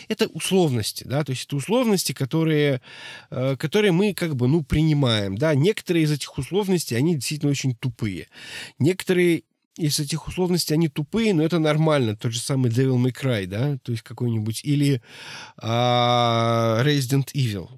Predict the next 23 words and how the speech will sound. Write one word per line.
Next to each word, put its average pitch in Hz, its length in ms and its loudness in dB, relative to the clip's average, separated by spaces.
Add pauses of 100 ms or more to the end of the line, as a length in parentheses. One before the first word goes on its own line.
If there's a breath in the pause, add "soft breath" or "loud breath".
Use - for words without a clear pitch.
(140)
да, 135 380 0
то - 140 -8
есть 110 100 -6
когда 123 560 0 (420)
ты 160 120 4
вот 147 120 2
чувствуешь, 139 360 -2
это - 100 -2
игра. 120 340 2 (120)
То - 60 -12
есть - 120 -8
это 123 160 -16
такой 160 240 -4
же 131 240 -6
Мегамен, 151 540 2
но 202 80 0
только 202 220 -2
он 156 100 2
трёхмерный 175 580 0
и 131 40 -2
чуть 143 160 -4
более 131 340 2
реальный. 82 420 -4